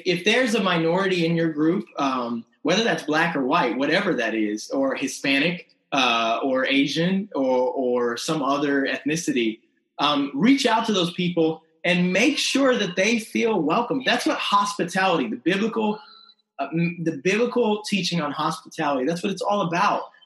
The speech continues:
Loving people who are different than us, loving people who are strange to us, the love of strangers. Um, so what that means is, um, i-, i-, if I'm in a church with, uh, just a few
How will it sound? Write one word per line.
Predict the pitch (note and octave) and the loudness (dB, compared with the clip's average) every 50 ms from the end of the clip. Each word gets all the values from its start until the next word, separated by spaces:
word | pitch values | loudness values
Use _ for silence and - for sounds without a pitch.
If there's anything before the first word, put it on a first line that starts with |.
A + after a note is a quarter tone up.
| _ - | _ -6
Loving | D#3 D#3 F3 G3 A3 A3 A#3+ B3+ B3 A#3 G#3+ | -2 2 2 4 4 4 2 2 2 0 0
people | - A3+ A3+ F3 A3 G#3+ G3 | 0 0 0 2 0 0 2
who | F#3+ | 2
are | F#3 F3 - | 2 0 0
different | - E3 D#3+ E3+ D3+ | 0 0 0 -2 -2
than | D3 D3 | -2 -4
us, | C3+ A#2+ - | -6 -4 -2
loving | C#3 D#3 F#3 G3 A3+ A3+ | 0 0 2 2 2 2
people | - A#3 G#3+ A3 A3 | 2 2 2 2 2
who | G#3 G#3 | 2 2
are | E3+ | 2
strange | D#3+ - - - - - D#3+ D#3+ E3 E3+ D#3+ D#3+ D3 C3+ - - | 0 -2 -4 -4 -2 0 2 2 2 2 2 0 -2 -4 -6 -8
to | - B2+ - B2 | -8 -8 -6 -6
us, | A#2+ G#2 D#2+ - - - - _ _ _ _ _ _ D3+ | -6 -6 -6 -8 -12 -16 -18 _ _ _ _ _ _ -4
the | D#3 | -2
love | D#3 D#3+ F3 F#3+ G#3 A3+ A3 | 0 2 2 4 4 2 2
of | F#3+ F3 | 0 -2
strangers. | - - - F3 F3 F3+ F3+ E3+ C3+ A2 - - - - - _ _ _ _ _ | -4 -4 -2 0 0 2 2 0 0 -2 -6 -10 -14 -18 -20 _ _ _ _ _
Um, | - D3 C#3+ C3 B2+ B2 B2 - _ - - _ | -4 -2 0 0 0 -2 -4 -6 _ -18 -16 _
so | - - A#3+ A3+ A3 G#3 F#3 F3 - - A3 G3+ | -4 0 2 4 4 4 2 0 -4 -6 -4 0
what | F#3 A3 C4+ C4 | 2 2 2 2
that | C#4 B3 F#3+ G3 | 2 2 2 2
means | A3 C4+ D#4+ D4 G#3+ F#3 | 4 4 4 4 4 2
is, | F3 E3+ E3+ F3+ F3 E3+ - - | 2 2 2 2 0 -2 -4 -2
um, | - E3 D#3+ D#3+ D#3 D#3 D#3 D#3 - - | 0 0 0 0 0 -2 -4 -4 -4 0
i-, | |
i-, | G3 F#3+ F#3+ F3+ G3+ G#3 G3 F#3+ - | 0 0 0 0 -2 -4 -4 -2 0
if | G3+ F#3+ F3+ F3 | 0 0 0 2
I'm | G#3 A3+ C#4 D4+ | 2 2 2 2
in | C4+ | 2
a | G3 E3+ | 0 0
church | - - G#3+ G#3+ A#3 A3+ - - - | -2 0 0 0 0 0 -2 -2 -2
with, | F3+ E3 D3 - - | 0 -2 -2 -2 -4
uh, | - D3+ D3 C#3+ C#3+ C#3+ C#3+ | -4 -2 -2 -2 -2 -2 -2
just | - F3+ F3 F3 - | -2 -2 -4 -4 -4
a | D3 | -8
few | - - - F3+ F#3 G3 F#3+ F#3+ F3+ F3 | -10 -6 -4 -2 0 0 0 0 -2 -4